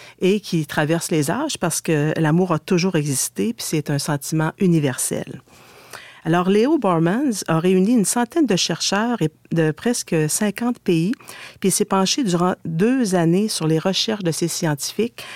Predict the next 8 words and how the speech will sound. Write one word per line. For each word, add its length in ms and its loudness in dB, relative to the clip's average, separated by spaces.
euh, 340 2
pour 200 -2
justement 360 2
connaître 440 0
les 80 2
mécanismes 600 0
de 120 0
l'amour. 460 -2